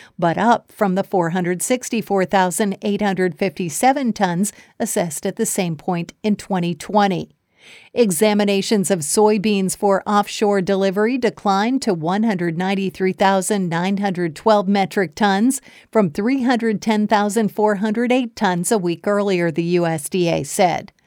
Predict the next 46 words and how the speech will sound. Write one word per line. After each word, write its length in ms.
That's 240
also 320
down 600
from 260
the 100
three 280
hundred 340
forty-three 580
thousand 560
six 280
hundred 300
ninety-eight 600
tons 380
assessed 420
during 240
the 100
same 300
week 320
last 460
year, 200
government 520
data 280
show. 440
Since 380
the 140
start 320
of 80
the 80
marketing 500
year 180
on 140
September 540
first, 500
the 180
agency 540
had 180
inspected 680
forty-eight 640
point 300
nine 420
million 400
metric 400
tons 300
of 160
corn 400
for 280